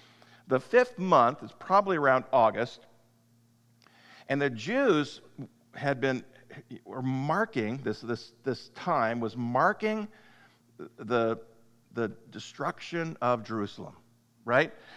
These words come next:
You know, they, they've come back to Jerusalem, they're rebuilding it. They're rebuilding it because it got destroyed. It got destroyed when they were exiled to Babylon.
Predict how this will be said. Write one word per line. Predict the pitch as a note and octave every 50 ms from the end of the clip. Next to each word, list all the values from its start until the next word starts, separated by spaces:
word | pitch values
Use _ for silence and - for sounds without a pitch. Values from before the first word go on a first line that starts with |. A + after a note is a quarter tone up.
| - _
You | A2+ B2+
know, | A#2+
they, | A2+ A#2+ A#2 - - -
they've | B2+ B2+ -
come | - D3 C3 A#2
back | A2 B2 D3+ D#3+ -
to | F3
Jerusalem, | C3+ A#2+ C3+ D3 C#3 - D3 C3
they're | B2 B2 A#2
rebuilding | A#2+ C3 B2 G#2+ F#2 C3+ E3+ G#3+ A#3 - C3+ A#2 A2
it. | A#2 B2 B2+ -
They're | A#2+ B2
rebuilding | C3 C3+ B2 A#2 E3 G3 G3+ D#3 D3 C3+
it | C#3 B2+
because | C3+ B2 - D3+ C3 A#2+ A2 - - - _ _ _ _ _ _ _ _
it | C#3+ C3+
got | - D3 C#3
destroyed. | B2+ C3+ - - F#3 D3+ G#2 F2+ D2+ - - - - - - - -
It | A#2 A2
got | B2 A#2+ A2
destroyed | A2+ A2 - - C3 C#3 C#3+ D3+ E3+ D3+
when | B2+ B2+ B2 B2
they | A#2+ A#2+
were | A#2+ B2 B2 -
exiled | B2 C3 B2 - D3+ C#3 C#3 C3+ B2 -
to | E3 E3
Babylon. | D3 C#3+ C#3 C#3 C#3 C#3+ C#3+ D3 D3 D3 D#3+ E3+ F3